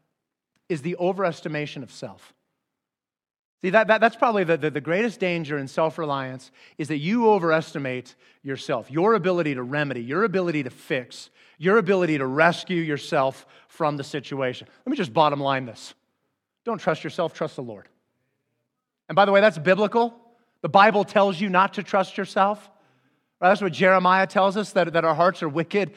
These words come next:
and deceptive. Like, don't bother listening to your heart. It's gonna lie to you. The one that you wanna listen to is the Lord. Which leads here to then this, this second danger,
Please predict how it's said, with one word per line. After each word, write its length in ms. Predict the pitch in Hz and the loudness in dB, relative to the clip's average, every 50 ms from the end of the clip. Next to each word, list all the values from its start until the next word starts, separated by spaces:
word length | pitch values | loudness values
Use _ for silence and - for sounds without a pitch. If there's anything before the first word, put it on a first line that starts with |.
| - - - - | -20 -20 -8 -4
and 120 | 175 170 175 | -4 -4 -2
deceptive. 800 | 165 151 - - - 165 160 180 180 - 208 202 202 190 202 - _ _ _ _ _ - | -4 -8 -8 -8 -4 0 0 0 0 0 -2 -2 -2 -2 -6 -14 _ _ _ _ _ -6
Like, 120 | 185 175 | -2 2
don't 180 | 156 269 269 180 | 4 4 4 4
bother 320 | 294 285 285 294 269 226 | 4 6 6 6 6 4
listening 380 | 208 196 202 196 - 214 196 190 | 2 2 0 0 -2 -2 -2 -2
to 80 | 180 185 | 0 2
your 120 | 180 170 | 2 4
heart. 380 | 175 226 247 226 170 131 - - - | 4 6 6 4 4 0 -4 -14 -20
It's 100 | - - | -10 -4
gonna 160 | - 269 240 | 0 2 2
lie 280 | 214 214 226 247 285 294 | 4 6 6 6 6 6
to 60 | 247 | 4
you. 240 | 185 139 127 113 - - _ _ _ _ _ _ _ _ _ _ _ _ - | 2 -2 -4 -8 -10 -14 _ _ _ _ _ _ _ _ _ _ _ _ -4
The 80 | 175 175 | 0 4
one 260 | 185 220 262 294 277 | 6 6 8 8 6
that 100 | 269 240 | 4 4
you 160 | 202 233 254 | 4 4 6
wanna 260 | 240 247 226 214 208 | 6 6 6 6 4
listen 380 | 208 247 277 - - 220 190 156 | 4 4 4 2 0 -4 -4 -4
to 340 | - - 170 147 151 170 165 - - - _ _ - | -4 -4 -2 -2 -2 -4 -8 -12 -20 -20 _ _ 0
is 420 | 185 180 185 185 175 175 - - - _ _ _ _ _ | 2 2 2 2 0 -2 -6 -14 -20 _ _ _ _ _
the 100 | - 151 | -6 -4
Lord. 440 | 151 156 190 240 269 240 160 - - - - - - _ _ _ _ _ _ _ _ _ _ - | 0 6 8 8 8 8 6 2 -4 -12 -20 -20 -20 _ _ _ _ _ _ _ _ _ _ -2
Which 240 | 190 202 - - | -2 0 0 0
leads 240 | 233 262 269 233 170 | 0 2 2 2 2
here 120 | - 262 233 | 4 4 6
to 80 | 220 | 6
then 180 | 190 214 208 202 | 6 4 4 4
this, 200 | 202 180 - - - - - | 2 0 -2 -4 -16 -6 -2
this 140 | 196 180 - | -2 -2 -2
second 520 | - - - 294 302 302 - 247 208 165 | 0 4 6 6 6 6 4 2 2 2
danger, 600 | 147 165 151 147 147 151 131 160 160 190 233 220 | 0 0 0 0 -2 -4 -2 -2 -2 -2 -2 -6